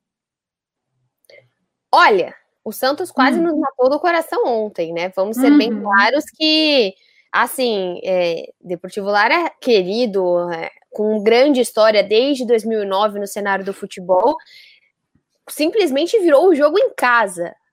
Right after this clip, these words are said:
Speaker 1: né? Não, não podemos, a, a minha cara, eu tava tendo aula ao vi-, ó, aula online, nossa, até minha amiga me mandou, minha,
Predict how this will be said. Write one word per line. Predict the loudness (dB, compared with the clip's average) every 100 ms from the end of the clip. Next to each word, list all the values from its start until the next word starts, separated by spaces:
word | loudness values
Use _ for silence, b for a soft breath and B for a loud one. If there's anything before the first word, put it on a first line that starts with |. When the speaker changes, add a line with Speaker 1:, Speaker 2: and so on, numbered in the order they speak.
| _
Speaker 1:
né? | -4 -4 -2
Não, | -4 -4
não | -2 -2
podemos, | 0 0 0 -2 -10 b b _
a, | -4 0 -2
a |
minha | 0 -2 -2
cara, | 0 0 0
eu | -2
tava | -2 -2
tendo | -4 -4 -2
aula | 0 0 -2 -8 -10 -6
ao | -4 -4
vi-, | -6 -8 -4
ó, | -4 -4 _ -6
aula | -2 0 2 2 2 -2 -4 -8 -10
online, | -4 0 0 0 -2 -6 -8 _
nossa, | -4 -2 -2 -2
até | -2 2 2 2
minha | 0 -2
amiga | -2 -2
me | -2
mandou, | -4 -2 0 -2
minha, | -2 -6